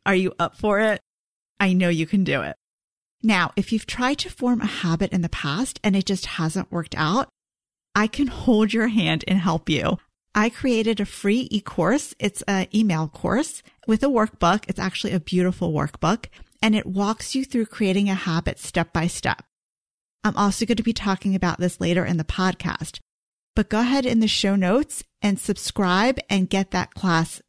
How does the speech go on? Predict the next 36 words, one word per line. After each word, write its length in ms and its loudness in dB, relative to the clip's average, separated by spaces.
sent 320 0
to 120 2
you 240 2
in 160 4
email, 600 2
and 180 4
you 160 4
are 120 0
going 120 2
to 80 2
be 240 0
on 200 2
your 120 2
way 300 2
to 160 -2
creating 640 0
your 140 0
first 400 -4
habit. 420 -4
If 160 2
this 220 2
topic 480 0
interests 500 0
you, 280 2
I 100 2
recommend 500 2
a 80 2
book 240 0
called 340 -2
The 80 -2
Power 640 0
of 80 -2
Habit 580 0
by 160 2
Charles 460 2
Duhigg. 560 2